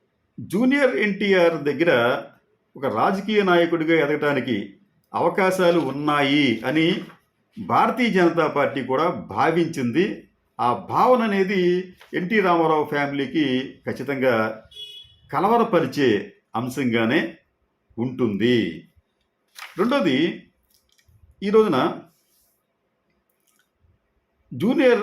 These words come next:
ఎన్టీఆర్ అనే ఆయన ఎన్టీ రామారావుకు సంబంధించి రాజకీయ సినీ రంగ వారసుడిగా కూడా ఎమర్జ్ అవటానికి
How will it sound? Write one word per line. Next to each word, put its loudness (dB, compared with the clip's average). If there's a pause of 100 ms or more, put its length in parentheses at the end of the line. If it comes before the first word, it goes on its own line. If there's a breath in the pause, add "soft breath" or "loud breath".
(160)
ఎన్టీఆర్ 4
అనే 0
ఆయన 0 (2500)
ఎన్టీ 0
రామారావుకు 0
సంబంధించి -2
రాజకీయ 2
సినీ -4
రంగ 0
వారసుడిగా 0
కూడా 0 (800)
ఎమర్జ్ 0 (220)
అవటానికి -2